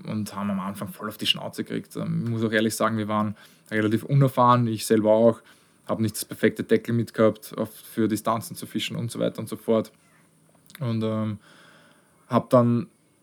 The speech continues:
in der letzten Nacht, wo wir gesagt haben, ja, okay, wir bleiben jetzt noch die fünfte Nacht, nachdem wir nichts gefangen haben, und gesagt haben, wir fahren dann weiter auf ein anderes Gewässer, ähm, dann echt noch einen, einen Biss bekommen und hab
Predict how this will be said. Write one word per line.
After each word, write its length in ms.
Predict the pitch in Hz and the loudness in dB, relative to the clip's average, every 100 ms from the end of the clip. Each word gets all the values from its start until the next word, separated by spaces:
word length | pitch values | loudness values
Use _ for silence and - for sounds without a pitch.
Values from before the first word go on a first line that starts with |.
| _ | _
in 140 | 139 123 | 0 4
der 80 | |
letzten 420 | 117 120 123 - 131 | 8 6 4 0 2
Nacht, 260 | 120 117 | 2 2
wo 60 | 123 | -2
wir 120 | 117 | 0
gesagt 300 | - 117 - | 4 2 2
haben, 80 | 117 | -2
ja, 80 | 113 | 0
okay, 200 | 120 123 | 4 4
wir 60 | |
bleiben 280 | 120 117 120 | 6 4 4
jetzt 160 | 117 120 | 2 -4
noch 120 | 107 | -4
die 100 | 117 | 0
fünfte 340 | 143 147 143 | 2 2 2
Nacht, 260 | 139 143 - | 2 0 -2
nachdem 220 | 120 123 | -4 -2
wir 60 | 123 | 0
nichts 180 | 120 | -2
gefangen 300 | - 123 127 | 0 0 2
haben, 240 | 127 123 123 _ - _ _ _ | 2 0 -2 _ -20 _ _ _
und 380 | 120 117 113 - | -4 -2 -2 -2
gesagt 300 | - 110 - | 0 0 0
haben, 160 | 117 | 0
wir 300 | 110 110 107 | 2 0 -2
fahren 280 | 104 110 110 | -4 -2 -2
dann 400 | 110 110 107 - - - | -2 -4 -6 -10 -14 -10
weiter 400 | 113 107 123 147 | 2 2 6 4
auf 80 | 113 | 4
ein 80 | 113 | 2
anderes 280 | 139 147 | 2 2
Gewässer, 420 | - 131 143 151 147 _ _ _ _ _ _ | 4 2 2 -2 -4 _ _ _ _ _ _
ähm, 480 | 120 117 117 113 110 - | -4 -2 -2 -2 -6 -4
dann 220 | 113 107 - | -2 -2 2
echt 260 | 131 - 139 | 0 2 0
noch 140 | 123 | 2
einen, 340 | 127 120 117 | 2 0 -2
einen 260 | - 120 120 | -2 -2 0
Biss 180 | 156 - | 2 2
bekommen 480 | 147 143 143 143 - | 2 2 4 2 0
und 240 | 123 113 | -2 2
hab 220 | 120 113 | 2 2